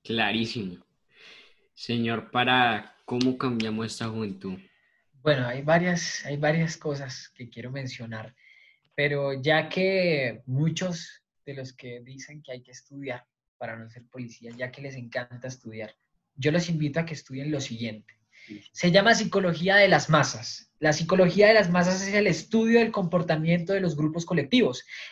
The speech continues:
Speaker 2: Es decir, esta rama se encarga de investigar el por qué los individuos se contagian del comportamiento de los demás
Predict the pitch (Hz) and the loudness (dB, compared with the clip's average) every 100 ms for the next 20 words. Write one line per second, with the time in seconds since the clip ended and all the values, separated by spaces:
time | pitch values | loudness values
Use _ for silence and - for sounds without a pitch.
0 | - 175 170 196 - 240 247 - 180 180 | 2 4 6 2 2 0 -2 0 -2 2
1 | 196 190 214 214 214 233 - 165 160 165 | 4 4 6 6 4 0 -2 -2 2 2
2 | 170 185 175 165 147 147 180 - 180 160 | 2 0 0 -2 -2 4 4 4 2 2
3 | 165 151 151 - 202 220 214 175 165 170 | 2 -2 -2 0 0 0 0 0 2 2
4 | 180 202 214 - 160 165 143 139 196 196 | 2 2 0 0 0 0 -6 0 4 4
5 | 180 208 190 160 160 147 147 143 139 156 | 4 -2 -2 -2 -2 -4 -4 -4 -4 -2
6 | 160 156 175 160 131 131 139 202 - | -4 0 0 0 -2 -4 0 0 -2